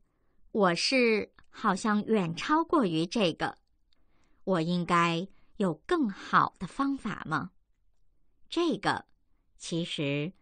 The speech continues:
你可以给他说破，迂夫迂父也能行。迂夫迂父是不是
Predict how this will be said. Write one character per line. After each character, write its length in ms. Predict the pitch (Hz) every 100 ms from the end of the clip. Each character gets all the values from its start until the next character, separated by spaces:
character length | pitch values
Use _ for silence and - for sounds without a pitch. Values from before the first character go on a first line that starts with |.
| _ -
你 160 | 180 156
可 220 | - 180
以 380 | 180 160 160 190
给 160 | - 175
他 160 | - 156
说 300 | - 269 269
破， 420 | - - 226 - _ _ _ _ _ _ _ _ _
迂 200 | 214 196
夫 600 | 190 185 180 170 165 175 -
迂 260 | 311 330
父 600 | 320 - 370 226 151 - - -
也 260 | 175 139
能 300 | 151 147 185
行。 500 | 302 - 156 147 180 - _ _ _ _ _ _ _ -
迂 260 | 220 202
夫 500 | 202 - 208 208 202 -
迂 240 | 302 330
父 460 | 339 - 349 196 - - _ _ _
是 200 | - 214
不 120 | 190
是 420 | 185 185 175 165